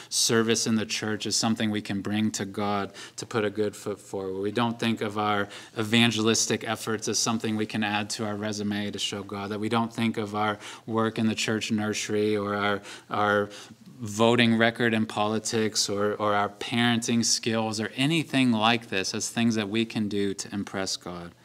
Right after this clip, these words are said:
and make a good showing in the flesh. But I fear that many of us imagine the day that we'll be judged someday by God, and we almost think of ourselves as a, a person defending myself,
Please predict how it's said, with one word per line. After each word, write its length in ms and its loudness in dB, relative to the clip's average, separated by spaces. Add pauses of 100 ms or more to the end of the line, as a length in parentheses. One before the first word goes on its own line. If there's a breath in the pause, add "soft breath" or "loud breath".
(260 loud breath)
and 140 -6
make 160 -4
a 80 -6
good 220 -2
showing 520 -6 (460 loud breath)
in 60 -12
the 100 -10
flesh. 400 -10
But 80 -8
I 60 -8
fear 240 -4
that 160 -4
many 320 0
of 180 -4
us 340 -4 (280 loud breath)
imagine 560 4
the 100 4
day 240 4
that 160 0
we'll 220 2
be 160 2
judged 400 -4
someday 400 -2
by 160 -6
God, 280 -6
and 80 -8
we 140 -2
almost 400 -2
think 160 -4
of 140 -8
ourselves 500 -6
as 240 -6 (460 loud breath)
a, 60 -4
a 340 -4 (380)
person 380 -2
defending 760 0
myself, 800 -4